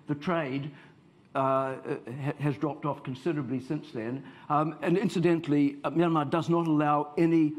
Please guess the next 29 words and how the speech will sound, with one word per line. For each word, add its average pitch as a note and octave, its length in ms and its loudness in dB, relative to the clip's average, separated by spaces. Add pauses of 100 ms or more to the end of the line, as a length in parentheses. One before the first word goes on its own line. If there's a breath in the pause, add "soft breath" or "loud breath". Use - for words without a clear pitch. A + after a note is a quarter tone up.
cross-land E3 1080 0
border C#3 260 0
trade C3+ 500 0 (120)
of C3 260 -2 (120)
forest C3 400 -6
products. B2+ 540 -6 (280 loud breath)
So C3+ 380 -2 (300 loud breath)
all F#3 220 4
the E3 80 2
trade D3+ 400 -2
with C3+ 160 -2
neighbours C3 600 -2 (220 loud breath)
that C#3 100 -4
goes C#3 200 -2
across F3 260 -4
the F3+ 80 -4
border C3+ 280 0
and C#3 100 2
not D3+ 180 2
out C#3 140 -2
of C3 60 -4
one C#3 180 0
of C3+ 60 -2
the B2+ 60 -4
Yangon C#3 500 0
ports B2+ 300 -4 (140)
is B2 120 -8
illegal. B2+ 460 -2 (920 loud breath)
Um, E3 340 -4